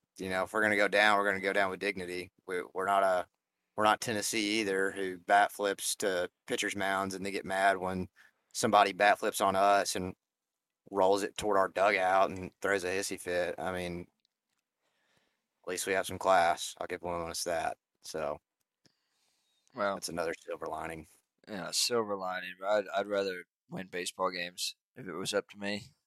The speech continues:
Speaker 2: But
Speaker 1: Well,
Speaker 2: yeah.
Speaker 1: I, there, there's a, there's a balance. I don't wanna,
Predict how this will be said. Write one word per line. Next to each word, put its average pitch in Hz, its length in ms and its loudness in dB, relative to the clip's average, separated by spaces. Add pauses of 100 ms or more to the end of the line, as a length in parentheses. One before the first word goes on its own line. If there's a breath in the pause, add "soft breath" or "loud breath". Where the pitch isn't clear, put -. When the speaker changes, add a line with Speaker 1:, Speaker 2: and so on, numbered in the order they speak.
(160)
Speaker 2:
But 90 220 -2 (560)
Speaker 1:
Well, 143 420 6
Speaker 2:
yeah. 98 220 -6 (120)
Speaker 1:
I, 127 220 2 (300)
there, 151 260 0
there's 180 240 0
a, 101 400 2
there's 151 160 -4
a 110 60 -6
balance. 90 480 -2
I 101 120 2
don't 135 160 6
wanna, 101 380 0